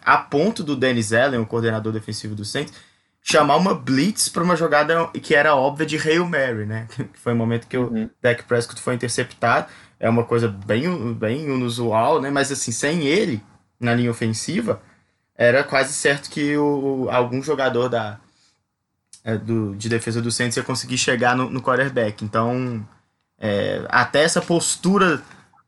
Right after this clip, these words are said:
Speaker 1: da defesa dos outros times, ela fica alterada sem o Tyron Smith.
Speaker 2: É verdade. Bom, é isso. Mais alguma coisa pra gente falar desse jogo? Podemos passar pro próximo?
Speaker 1: Podemos ir pro próximo.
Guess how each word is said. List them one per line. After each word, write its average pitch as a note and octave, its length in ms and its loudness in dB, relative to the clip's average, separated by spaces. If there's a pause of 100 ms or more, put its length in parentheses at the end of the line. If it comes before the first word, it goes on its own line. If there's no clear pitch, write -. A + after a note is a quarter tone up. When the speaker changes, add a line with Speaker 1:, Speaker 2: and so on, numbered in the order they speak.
(160)
Speaker 1:
da B2 100 4
defesa B2+ 380 0
dos B2 160 -4
outros B2 280 0
times, C3+ 280 -2
ela D3 180 4
fica D#3+ 240 -2
alterada D3 640 2
sem A2 240 -2
o G#2 60 -6
Tyron G#2 260 -4
Smith. G2+ 260 -12 (920)
Speaker 2:
É G2+ 220 -2
verdade. F#2+ 600 -6 (560)
Bom, A#2 440 -2
é F3 180 6
isso. C#3 160 4
Mais B2+ 160 4
alguma B2 220 4
coisa A#2+ 180 0
pra A2+ 140 -4
gente G#2+ 160 -8
falar G#2+ 180 4
desse G#2 260 -2
jogo? A#2+ 560 -2
Podemos G#2+ 300 -6
passar G2+ 220 -6
pro F#2 120 -12
próximo? F2+ 380 -10
Speaker 1:
Podemos B2 280 -4
ir - 20 -16
pro - 100 -20
próximo. G#2+ 380 -4